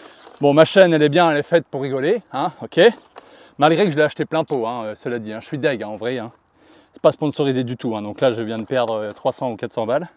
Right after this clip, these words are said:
Voilà, voilà. So yeah, folks, that's fun, but, uh, I'm really sad because I'm not sponsored at all by, uh, Motion R C, as you know.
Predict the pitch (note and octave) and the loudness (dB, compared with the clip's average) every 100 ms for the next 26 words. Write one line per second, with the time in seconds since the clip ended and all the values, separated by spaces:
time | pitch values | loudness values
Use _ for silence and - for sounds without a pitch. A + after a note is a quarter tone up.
0 | _ _ _ _ _ - - - _ _ | _ _ _ _ _ -20 -20 -20 _ _
1 | - C#3 C3 D#3+ F#3+ E4+ - - - _ | 2 4 6 10 12 12 8 -8 -20 _
2 | _ _ _ _ - - - - - E3 | _ _ _ _ -20 -20 -20 -8 6 10
3 | A#3 G3 E3 D3 F3 - A#3 D4 B3 F#3+ | 10 8 6 8 6 6 2 4 6 6
4 | - - F3+ F3 F3 E3+ C#3+ F3+ E3+ G3 | 6 2 6 8 8 4 -2 0 2 2
5 | G#3 G3+ D3 C3 D#3 C3+ C3+ C#3 - C#3+ | 4 6 4 4 0 0 0 -2 -2 -4
6 | - C#3 - C3 - E3+ D#3 B2+ B2+ A#2+ | 0 -2 0 -6 -2 2 2 2 0 0
7 | A2+ A#2 A#2+ C3 A#2+ A2+ F3 A#3 - - | -2 -4 -6 -6 -4 -2 -2 -4 -6 -10
8 | A#2 A#2 E3+ | -6 -2 -2